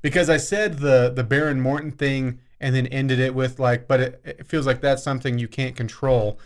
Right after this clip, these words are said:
Well, if the other ones that I said are some things that you can control, then it's like, why are these things happening,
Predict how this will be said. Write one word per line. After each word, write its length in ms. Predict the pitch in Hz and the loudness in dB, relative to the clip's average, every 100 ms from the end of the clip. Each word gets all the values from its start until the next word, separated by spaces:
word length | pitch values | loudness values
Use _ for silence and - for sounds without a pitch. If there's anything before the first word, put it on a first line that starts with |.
| - - | -20 -10
Well, 160 | - 156 | 0 2
if 80 | 151 | 4
the 140 | 165 | 4
other 200 | 180 220 | 4 4
ones 280 | 190 156 143 | 0 0 0
that 100 | 135 | 4
I 80 | 131 | 2
said 220 | 123 143 | 2 0
are 100 | 131 | 0
some 220 | 123 135 | 0 -2
things 180 | 127 131 | -2 -2
that 60 | 120 | -2
you 120 | 117 | -4
can 300 | - 143 156 | -2 -2 0
control, 400 | 131 117 - 117 | 0 -2 2 2
then 100 | 117 | 2
it's 80 | 110 | -2
like, 140 | 110 107 | -2 2
why 300 | 123 135 139 | 4 6 6
are 120 | 127 | 4
these 300 | 120 117 113 | 0 -4 -4
things 280 | 117 117 113 | -4 -2 -2
happening, 460 | 110 107 - - | -4 -2 -4 -6